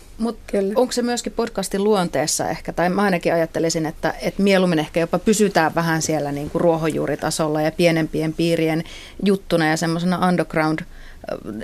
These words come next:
Speaker 1: ei nyt ihan undergroundista voi enää puhua, mutta kuitenkin sillä tavalla, että, että ehkä siitä ei olekaan tarve tulla siitä niinku valtava Hollywood-tuotanto.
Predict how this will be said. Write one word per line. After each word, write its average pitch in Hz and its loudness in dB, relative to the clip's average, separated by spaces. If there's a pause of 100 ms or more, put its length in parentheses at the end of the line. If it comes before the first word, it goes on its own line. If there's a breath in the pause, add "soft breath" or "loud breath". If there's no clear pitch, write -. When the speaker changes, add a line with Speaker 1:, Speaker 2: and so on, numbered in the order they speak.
(100)
Speaker 1:
ei 190 4
nyt 170 0
ihan 175 2
undergroundista 160 0
voi 160 0
enää 160 -2
puhua, 170 0
mutta 170 -4
kuitenkin 208 2
sillä 190 0
tavalla, 160 0
että, 165 -2
että - -2
ehkä 175 -4
siitä 185 -2
ei 190 2
olekaan 190 -2
tarve 147 -6
tulla - -8
siitä - -10
niinku 151 -8
valtava 127 -4 (540 loud breath)
Hollywood-tuotanto. 165 2